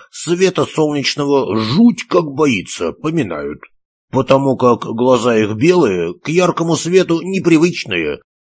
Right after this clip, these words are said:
слепнут они сходу. Ну, я решил на всякий случай свет лишний убрать. А когда я пацанёнка купал, э, в другой горнице, Казбек своим хвостярой занавесь-то и сбил.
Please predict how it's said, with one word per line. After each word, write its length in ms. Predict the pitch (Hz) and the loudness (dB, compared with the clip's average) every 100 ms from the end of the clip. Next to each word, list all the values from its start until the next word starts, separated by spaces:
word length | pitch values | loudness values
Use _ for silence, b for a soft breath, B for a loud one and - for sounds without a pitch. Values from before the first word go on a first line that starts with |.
| _ | _
слепнут 640 | - 165 185 190 143 120 104 | -12 -2 4 4 4 -2 -2
они 200 | 95 87 | -4 -6
сходу. 600 | - 92 85 80 80 _ _ _ _ _ _ _ | -4 -4 -2 -4 -6 _ _ _ _ _ _ _
Ну, 440 | - 180 196 180 151 | -6 2 4 4 0
я 320 | 143 151 147 | 2 4 4
решил 580 | 127 113 104 101 101 117 | 4 0 0 -2 -2 -4
на 140 | 117 | -4
всякий 500 | 101 110 98 104 101 | -2 -4 -2 -2 -2
случай 560 | - 196 202 156 160 151 | 0 2 2 2 0 -2
свет 420 | - 160 175 175 | -4 0 0 2
лишний 360 | 139 151 131 123 | 0 0 0 0
убрать. 440 | 107 90 90 90 _ _ _ _ | 0 -2 -4 -6 _ _ _ _
А 140 | 107 | 0
когда 300 | 120 143 147 | 2 0 0
я 300 | 147 143 139 | 0 2 2
пацанёнка 720 | 135 147 - 147 147 143 120 127 | 0 -4 -2 -4 -2 -6 -4 -2
купал, 400 | 139 123 143 139 123 117 120 | -4 0 2 2 0 -2 -2
э, 40 | 120 | 0
в 40 | |
другой 380 | 151 175 196 190 | 4 6 8 6
горнице, 720 | 117 98 98 92 - 82 78 _ _ _ | 4 0 -4 -8 -6 -6 -6 _ _ _
Казбек 580 | - 135 123 113 156 165 | 2 2 2 0 0 0
своим 340 | - 127 135 | -2 -4 -4
хвостярой 640 | 120 131 131 - 160 143 139 | -2 -2 -2 0 2 2 2
занавесь-то 640 | 135 160 170 156 139 - | 2 0 0 0 -2 0
и 100 | 156 | 0
сбил. 540 | 123 82 87 82 76 | 0 -2 -6 -6 -8